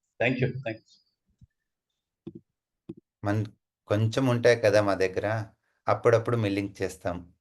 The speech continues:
Speaker 2: Finally, ఫుడ్ గురించి ఎందుకు చెప్తున్నానంటే, I started practice in two thousand ten. First three, four years,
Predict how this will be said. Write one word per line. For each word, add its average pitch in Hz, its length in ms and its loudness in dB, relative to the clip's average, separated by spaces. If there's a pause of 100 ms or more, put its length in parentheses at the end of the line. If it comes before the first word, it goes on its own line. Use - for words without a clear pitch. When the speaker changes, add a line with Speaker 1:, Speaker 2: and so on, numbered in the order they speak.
(880)
Speaker 2:
Finally, 175 720 4 (1400)
ఫుడ్ 127 280 -2
గురించి 165 420 0
ఎందుకు 123 320 -2
చెప్తున్నానంటే, 117 880 -2 (1700)
I 127 100 4
started 117 420 2
practice 117 600 -2
in 117 160 -4
two 107 120 -6
thousand 107 420 0
ten. 98 240 -4 (1300)
First - 320 -2 (640)
three, 143 240 -2
four 151 200 4
years, 151 340 4